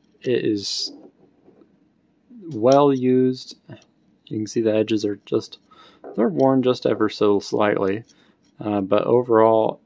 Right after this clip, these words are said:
really, really holding up really well. Um,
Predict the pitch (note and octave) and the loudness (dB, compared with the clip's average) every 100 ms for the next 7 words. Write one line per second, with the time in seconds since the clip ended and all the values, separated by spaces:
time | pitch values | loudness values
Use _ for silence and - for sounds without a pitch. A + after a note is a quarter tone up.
0 | _ _ _ - G2+ A#2 A#2 G#2 G#2+ G#2 | _ _ _ -8 0 4 4 4 4 2
1 | G2+ G#2 G2 G2 G2 - F#2+ F#2+ F#2+ F#2 | 2 0 -2 -2 -6 -6 -4 -2 -2 -4
2 | F#2 F2+ - - - - - G2 F#2+ - | -8 -10 -16 -20 -20 -18 -16 -12 -12 -14